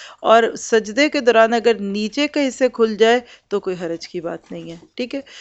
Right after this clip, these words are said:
और सबसे आसान बात इसमें यही है कि आप अबाया पहन लें, जैसे नमाज के लिए एक दुपट्टे का एहतमाम करते हैं,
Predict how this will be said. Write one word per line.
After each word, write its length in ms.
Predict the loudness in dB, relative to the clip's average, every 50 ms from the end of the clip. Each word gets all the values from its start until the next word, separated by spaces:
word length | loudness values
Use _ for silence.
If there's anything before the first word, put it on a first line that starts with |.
| -20 -14 -4
और 120 | -4 -4 -4
सबसे 380 | -2 -4 -4 -4 -2 2 2 2
आसान 380 | 2 2 2 0 0 0 0 0
बात 260 | 0 0 -2 -2 -6
इसमें 220 | -12 -12 -12 -12
यही 360 | -8 -6 -8 -8 -6 -8 -8 -4
है 220 | 0 0 0 0 -2 -8 -20 -20 _ _
कि 60 | -10 -8
आप 200 | -8 -8 -10 _ _ _
अबाया 340 | -10 -6 -4 -2 0 0 0 0
पहन 300 | 0 -2 -4 -2 -4 -6
लें, 280 | -6 -6 -8 -10 -6
जैसे 260 | -2 -2 -2 -2 -2 -4
नमाज 340 | -2 -2 0 -2 -2 -2 -6
के 80 | -4
लिए 100 | -4 -4
एक 80 | -4 -4
दुपट्टे 380 | -8 -8 -8 -10 -8 -6 -8 -6
का 100 | -4 -6
एहतमाम 460 | -8 -6 -8 -10 -8 -8 -8 -8 -10
करते 320 | -10 -10 -10 -10 _ -14 -12
हैं, 140 | -12 -12